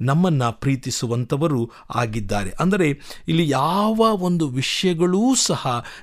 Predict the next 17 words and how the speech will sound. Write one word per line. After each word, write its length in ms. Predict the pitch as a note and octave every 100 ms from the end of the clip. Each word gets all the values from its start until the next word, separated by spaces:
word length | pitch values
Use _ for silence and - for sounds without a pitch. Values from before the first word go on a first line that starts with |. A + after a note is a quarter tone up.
| -
ಗಣನೆಗೆ 480 | A#2+ B2+ C#3+ D3 C3+
ಬರುವುದಿಲ್ಲ, 720 | G#2 A2 C3 D3 D3+ F3+ A3 - - -
ಯಾವ 300 | B2 C3 F#3+
ಒಂದು 320 | F#3+ F#3+ F3+
ಷರತ್ತುಗಳು 880 | E3 - - F3+ F#3+ - B3+ A3 A#3
ಸಹ 400 | - C3 B2+ A2+ - -
ಈ 60 | B2
ಒಂದು 220 | C3 A#2+
ಪ್ರೀತಿಗೆ 800 | A2 - G#3+ A3+ - C#3+ B2+ G#2+ - - -
ಅನ್ವಯಿಸಲ್ಪಡುವುದಿಲ್ಲ. 1300 | C3+ C3 B2+ A#2 B2 G#2+ B2+ A#2 A2 G#2+ F#2+ E2+ - - - - -
ಎರಡನೇ 520 | - D#3+ D#3 D3+ C3
ವಿಧವಾದ 600 | - A#2 D#3+ F#3 F#3+ F3+
ಪ್ರೀತಿ 440 | D3 - F#3 - C#3
ಏನಂದ್ರೆ 380 | B2 A2+ G#2 - - - - -
ಪ್ರಣಯದ 520 | - G3+ A#3+ A#3 F#3
ಪ್ರೀತಿ. 560 | F3 - C3 A2 A#2 -
ಇದನ್ನ 260 | B2+ C#3+